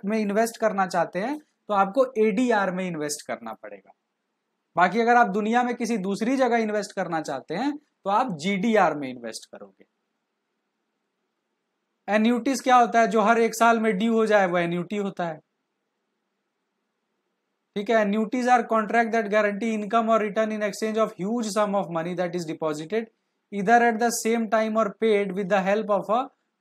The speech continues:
periodic payment। Some of the common type of an deferred, fixed, immediate और वेरिएबल। अब देखो एन्युटी generally वन, वन ईयर का माना जाता है, पर ये जरूरी नहीं कि एक साल का ही हो।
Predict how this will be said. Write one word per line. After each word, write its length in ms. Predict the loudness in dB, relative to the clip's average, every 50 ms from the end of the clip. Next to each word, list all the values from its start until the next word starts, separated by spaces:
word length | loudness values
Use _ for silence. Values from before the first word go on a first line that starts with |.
| _ _
periodic 580 | -4 -2 0 2 4 4 4 4 0 -2 -2 -4
payment। 380 | -4 -4 -4 -4 -8 -10 -12 _ _
Some 240 | -4 -2 -2 0 0
of 100 | -2 0 -2
the 100 | -2 -2 0
common 280 | -2 0 0 0 -2 2
type 260 | 2 0 0 2 -2 -4
of 80 | -4 -4 -4
an 100 | -4 -6 -8 -10 -8 -4
deferred, 480 | -4 -4 -2 2 2 2 2 2 -4 -8 -8 -8
fixed, 300 | -8 -8 -8 -10 -12 -18 _ -10
immediate 460 | -10 -8 -8 -8 -4 -4 -4 -2 0
और 240 | 0 -2 -2 -4 -8 _ _ _ _ _ _ _
वेरिएबल। 400 | -6 -6 -4 -4 -6 -6 -8 -6 -4
अब 140 | -4 0
देखो 320 | 0 0 0 0 -4 -8 -10 _ _ _ _ _ _ _ _ _ _ -2
एन्युटी 500 | 0 2 2 2 0 0 2 2 2 2 2 -2 -8 -8 0 0
generally 440 | 2 2 4 2 2 4 4 2 4
वन, 240 | 2 2 2 0 -4 0
वन 240 | 4 4 4 4 4
ईयर 200 | 2 2 2 2
का 160 | 2 0 2
माना 240 | 2 0 0 0 0
जाता 280 | 0 0 0 0 0 0
है, 180 | 0 0 0 0
पर 140 | 0 0
ये 160 | 0 -2 -4 -4 -4
जरूरी 380 | -2 -2 0 0 -2 -2 -4
नहीं 220 | -4 -4 -4 -6 -4
कि 100 | -6 -4 0 0 0
एक 100 | 0 0
साल 260 | 0 0 0 0 0
का 120 | -2 -2
ही 160 | -2 -2 -4
हो। 160 | -6 -8 -10